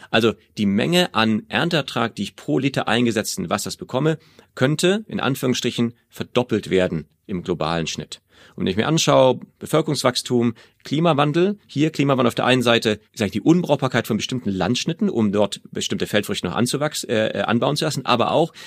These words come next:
die Menge an Wasser, die sich eigentlich in der Atmosphäre befindet, im Vergleich zu der, äh, Wassermenge, die sich an der Oberfläche befindet, das verändert sich und zwar stark zu unseren Ungunsten. Und dann erhöht sich noch der Kalorienbedarf pro Person. Ähm, wir steuern eine Situation hinein,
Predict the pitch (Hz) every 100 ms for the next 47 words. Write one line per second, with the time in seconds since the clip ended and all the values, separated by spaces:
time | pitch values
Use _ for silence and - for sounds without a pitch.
0 | - 117 107 160 190 117 120 165 139 120
1 | 107 113 117 120 107 98 - 107 190 151
2 | 104 110 113 123 - - 120 117 104 98
3 | 127 147 - - 135 147 - - - 110
4 | 110 110 - 104 101 107 - 131 120 104
5 | 110 113 104 98 92 104 147 - 90 87
6 | - 104 131 - - 107 - 104 135 113
7 | 110 104 - 104 - - 110 123 - -
8 | 104 95 82 90 76 - - - - -
9 | - 101 139 156 120 127 117 117 110 104
10 | 95 120 170 151 127 123 - - 113 98
11 | 98 147 185 180 - - - 117 113 98
12 | 113 107 - - 110 139 160 - 110 107
13 | - 98 143 170 131 101 120 190 208